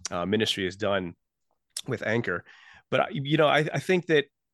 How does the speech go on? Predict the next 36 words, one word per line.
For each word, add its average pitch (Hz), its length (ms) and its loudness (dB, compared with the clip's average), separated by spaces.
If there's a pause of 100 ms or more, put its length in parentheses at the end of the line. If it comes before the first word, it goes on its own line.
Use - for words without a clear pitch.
(640)
you 147 80 2
know, 151 60 2
and, 131 220 2
and 131 120 -4
kinda 165 200 -4
going 131 240 0
back 120 200 2
to 117 80 -6
Ben's 113 240 -2
question 104 360 -6
a - 20 0
little 101 140 0
bit 92 100 -8
too, 156 220 0
I 101 80 4
think 120 260 -4
that 110 120 2
it, 117 280 2
it 156 120 4
is 196 120 2
gonna 135 160 2
be 107 360 -4 (640)
different, 101 380 -4
right? 104 120 2
I 104 80 0
feel - 160 0
like 156 240 2
it's, - 200 -4
it's - 160 -4
hard 165 320 2
to 139 40 4
kinda 120 220 2
pinpoint 123 480 0
a 90 60 0
trend, 95 460 -2
because 95 600 -2